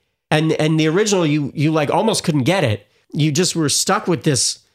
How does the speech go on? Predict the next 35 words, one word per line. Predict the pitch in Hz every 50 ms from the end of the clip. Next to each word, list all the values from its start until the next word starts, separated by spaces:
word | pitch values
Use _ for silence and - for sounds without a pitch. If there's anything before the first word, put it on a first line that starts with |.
| _ _ -
like, | 151 131 113 113 117 107
bastardized, | 139 139 147 170 165 - - 180 151 143 131 131 117 113
like, | 123 107 104 -
kiddie | - - 196 214 233 165
version | 113 120 113 110 101 95 113 110
of | 107 95
it | 110 110 107 104 - _ _ _ _ _ _
with | - 151 123
just | - - 165 151 - -
some | - 180 165 160 143 131 143 - - _ _ _ - 143
doof | 117 151 160 220 254 220 - -
talking | - 147 135 120 110 - - 123
over | 110 110 107 98 107 107 113
it | 143 - - _ _ _ _ _ - - - - -
twenty | - - 185 190 220 226
years | 180 156 151 143 123 104
later. | 113 101 107 107 107 123 143 143 - _ _ _ _ _ _ _
And, | - 180 185 190
and | 180 - 180 175 185
then | 185 185 185 190
that | 190 190 202
was | 202 190 165 208
it. | 262 220 -
I | 131
mean, | 151 160 160
people | 170 190 190 180 175 156
lived | 135 139 156 185 196 175 151 160
and | 165 156 139
died | 156 170 185 185 170 139 117 120
the | 127 120
course | - 160 156 156 - -
of | 135 110
their | 131 131 131 131
movie-going | 123 123 135 147 156 143 147 135 151 143 135 131
life | 131 151 185 165 120 - - -